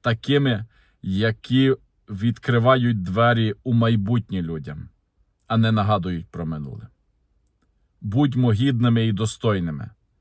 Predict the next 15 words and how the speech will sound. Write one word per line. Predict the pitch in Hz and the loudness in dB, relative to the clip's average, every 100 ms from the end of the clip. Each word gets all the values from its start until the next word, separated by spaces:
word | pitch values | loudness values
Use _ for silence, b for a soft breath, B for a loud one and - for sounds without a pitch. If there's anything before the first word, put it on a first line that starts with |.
| _ _ _ _ _ _ | _ _ _ _ _ _
Я | 110 101 143 135 127 _ _ _ _ | -4 2 4 4 -2 _ _ _ _
не | 127 127 139 | 2 4 4
закликаю, | 120 131 131 123 139 131 127 117 107 101 | 2 0 0 -2 2 4 4 2 -2 -6
борони | 120 117 117 117 | -4 -2 0 0
Боже, | 107 117 101 107 104 B B B | 0 0 -2 -4 -6 B B B
відмовлятися | 113 127 127 135 143 165 165 135 139 | 0 2 2 2 4 2 2 -2 0
від | 127 120 | 0 0
тої | 131 123 120 | 0 0 0
тисячі | 113 127 113 113 - | 0 -2 -2 -4 -4
чи | 110 120 | -4 -2
її | 110 107 | 0 -2
приймати, | 110 107 104 87 80 65 - b b b b - | -4 -2 0 -2 -6 -14 -16 b b b b -10
бо | 85 104 | -4 0
мій | 101 131 156 | 2 2 2
коментар | 131 123 113 - 101 | 2 2 2 0 -4